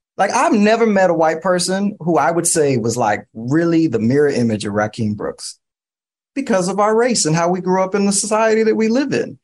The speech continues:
It's not that we didn't have similar interests. It's not that there weren't common points of connection. We both liked wrestling growing up, like, you know, whatever. But I've never met someone who shared my sense of identity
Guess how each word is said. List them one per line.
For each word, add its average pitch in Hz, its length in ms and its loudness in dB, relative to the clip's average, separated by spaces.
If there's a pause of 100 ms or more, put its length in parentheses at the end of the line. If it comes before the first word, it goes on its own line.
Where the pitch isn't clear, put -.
(160)
It's - 120 -6
not 294 180 0
that 285 80 0
we 277 100 2
didn't 262 140 2
have 247 160 2
similar 226 320 2
interests. 175 640 0
It's 151 140 -2
not 170 200 0
that 185 140 -2
there 185 100 2
weren't 185 240 0
common 180 320 0
points 175 340 -2
of 175 140 -2
connection. 170 680 0
We 165 120 0
both 160 280 -2
liked 160 280 -2
wrestling 160 420 0
growing 156 320 0
up, 151 220 0
like, 143 340 0
you 185 100 -4
know, 151 220 0 (220)
whatever. 185 480 0 (560)
But 220 280 0
I've 190 200 0
never 262 420 2
met 180 300 0
someone 127 720 0 (420)
who 180 120 -2
shared 170 440 0
my 143 140 2
sense 170 320 -2
of 160 100 -2
identity 131 840 -2